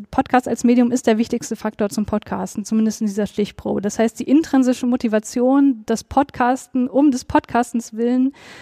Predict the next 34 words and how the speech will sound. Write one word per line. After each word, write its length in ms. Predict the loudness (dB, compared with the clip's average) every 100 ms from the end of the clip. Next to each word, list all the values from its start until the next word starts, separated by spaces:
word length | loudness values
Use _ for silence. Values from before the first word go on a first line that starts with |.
| -20 -2
ähm, 260 | 0 2 0
scheint 340 | -2 -2 -2
hier 340 | 0 0 0 -2 -2
den 120 | 0
größten 360 | 0 0 0
Reiz 380 | -2 -2 -6 -6
auszuüben. 760 | -8 -8 -10 -10 -8 -6 -8 -8 -14 -20 -20 _ _ _
Und 280 | 0 2 2
ich 100 | 0
habe 120 | -2
grad 240 | 0 -2 2
schon 120 | 2
gesagt, 320 | 2 0 0
das 120 | -4
Ganze 340 | -4 -2 0 0
lässt 240 | 0 0
sich 220 | -4 -2
auch, 400 | 0 0 -2 -8
äh, 40 | -6
als 300 | -4 -4 -4
intrinsische 600 | -2 0 2 2 2 0
Motivation 960 | 0 0 0 -2 -2 -2 2 4 2 -2 -8
bezeichnen. 720 | -8 -4 0 2 2 4 4
Deswegen 560 | 2 -2 -2 0 0 0
habe 220 | -2 -2
ich 140 | -6 -4
die 140 | 0
intrinsische 520 | 0 2 0 0 2
Motivation 640 | 0 2 0 -2 0 0
fürs 280 | 2 -2 -2
Podcasten 560 | 0 -2 0 -4 -2 -6
auch 140 | -4
noch 200 | -4 -2
mal 400 | -2 0 0 -2